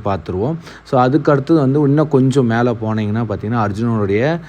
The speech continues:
ஆ, வாட்டர் ஃபாலை பார்ப்போம். ஒரு ஒரு இடத்துலையும் அவங்க இருந்ததா அப்படின்னு சொல்லிட்டு ஒரு குறிப்புகள் சொல்றாங்க. So, தருமன், பீமன் ஃபால்ஸு, தருமன் ஃபால்ஸு, அர்ஜுனன் சுனை, நகுலன் சுனை,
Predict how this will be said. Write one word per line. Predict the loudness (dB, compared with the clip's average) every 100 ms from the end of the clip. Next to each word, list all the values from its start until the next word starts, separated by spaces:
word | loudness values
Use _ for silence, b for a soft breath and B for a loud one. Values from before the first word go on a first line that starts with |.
| B B B -4
ஆ, | -2 2
வாட்டர் | 2 2 0
ஃபாலை | 0 0
பார்ப்போம். | 0 -2 0 2
ஒரு | 4 4
ஒரு | 4 2
இடத்துலையும் | 2 2
அவங்க | 2 2 2
இருந்ததா | 0 0 2 2 2 2 -2 -8
அப்படின்னு | -8 -4 -2 -2
சொல்லிட்டு | -4 -6 -4 -2
ஒரு | -2 -4
குறிப்புகள் | -6 -6 -4 -4 -4 -6
சொல்றாங்க. | -6 -4 -2 -2 -2 -4 -6 B
So, | -2 0
தருமன், | 2 2 2 2 2 2
பீமன் | 2 2 2 0 0 -2 -4
ஃபால்ஸு, | -2 0 -2 -4 -2 -2 0
தருமன் | -2 0 0 0 -2 -2
ஃபால்ஸு, | -2 -2 -4 -6 -4 -4 -6 B B
அர்ஜுனன் | -2 0 2 4 4
சுனை, | 2 2 2
நகுலன் | 2 2 2 2
சுனை, | 2 2 0